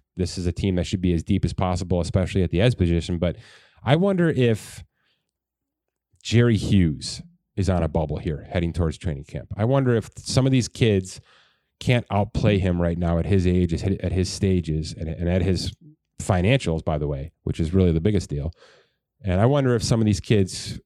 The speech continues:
either drafted this year or last year, can't come in and make a big, big enough impact to where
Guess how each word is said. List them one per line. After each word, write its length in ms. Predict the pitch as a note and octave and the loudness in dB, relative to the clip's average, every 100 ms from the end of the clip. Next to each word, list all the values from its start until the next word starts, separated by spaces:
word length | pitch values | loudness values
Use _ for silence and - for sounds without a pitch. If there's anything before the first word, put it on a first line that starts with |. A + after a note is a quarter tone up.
| - | -12
either 280 | F#2 G2+ F#2 | -6 -2 0
drafted 380 | F2+ G2 F#2 F#2+ | 2 2 2 2
this 200 | G2 F#2+ | 2 2
year 140 | F#2+ | 2
or 40 | F2+ | 2
last 320 | F2+ F2+ - | 2 0 0
year, 120 | E2 | -2
can't 260 | - G#2+ G2+ | 0 0 0
come 180 | G#2+ F2+ | 0 2
in 120 | E2+ | 2
and 80 | E2+ | 2
make 160 | F2 | 0
a 60 | E2+ | -2
big, 280 | D#2 G#2+ G#2 | 0 0 2
big 140 | A#2 | 2
enough 220 | A#2+ G#2 | 2 2
impact 460 | G2+ G2 F2+ E2+ - | 0 0 0 -2 0
to 80 | F2+ | 0
where 280 | E2+ E2+ | 2 0